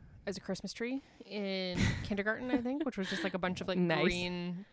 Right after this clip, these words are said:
Speaker 1: tulle with, like,
Speaker 2: Well,
Speaker 1: I had
Speaker 2: yeah.
Speaker 1: ornaments. I had, like, the little, like, cone-shaped
Speaker 2: That's a
Speaker 1: hat with a star. It was very
Speaker 2: Aw.
Speaker 1: cute. Garland. It was adorable. I just wore, like, my green sweatshirt, sweatsuit underneath.
Speaker 2: Yeah.
Speaker 1: And then, uh,
Speaker 2: I also had a green sweatsuit, so I hear ya.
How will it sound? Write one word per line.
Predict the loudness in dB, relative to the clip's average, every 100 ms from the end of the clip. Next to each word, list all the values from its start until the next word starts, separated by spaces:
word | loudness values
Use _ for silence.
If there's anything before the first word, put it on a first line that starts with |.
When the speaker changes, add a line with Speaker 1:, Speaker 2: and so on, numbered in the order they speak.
| -6
Speaker 1:
tulle | -2 0 2 0 -2
with, | -4
like, | -4 2
Speaker 2:
Well, | 6
Speaker 1:
I | 8
had | 8
Speaker 2:
yeah. | 4 4
Speaker 1:
ornaments. | 4 4 0 0 -4 -6
I |
had, | -4 -4
like, | -6
the | -12
little, | -10 -10 -8
like, | -8 -10 -16 -20 -20 -20 -20 -20 -20 -18
cone-shaped | -2 0 4 6 6 6
Speaker 2:
That's |
a | 6
Speaker 1:
hat | 4
with | 2
a | -8
star. | -2 0 2 2 2
It | 4
was | 6
very | 6 4
Speaker 2:
Aw. |
Speaker 1:
cute. | 0 -4 -8 2
Garland. | 4 4 2 0 -2 -4
It | -8
was | -8
adorable. | -4 -6 -4 -8 -8 -18 -20 -20 _ _ -12
I |
just | -10 -6
wore, | -6
like, | -6 -6
my |
green | -4 -2 -2
sweatshirt, | -2 -6 -6 -12 -14 -14 -18
sweatsuit | -8 -8 -6 -10 -8
underneath. | -6 -6 -6 -10 -2
Speaker 2:
Yeah. | 0 0 -6 -4
Speaker 1:
And | 0 2
then, | 4 4 4 2
uh, | 2 2 2 2 2 2
Speaker 2:
I | 6
also | 8 8 6
had | 2
a |
green | 0 -2
sweatsuit, | 0 -2 0 0 0
so | 0
I | 0 0
hear | -2
ya. | -4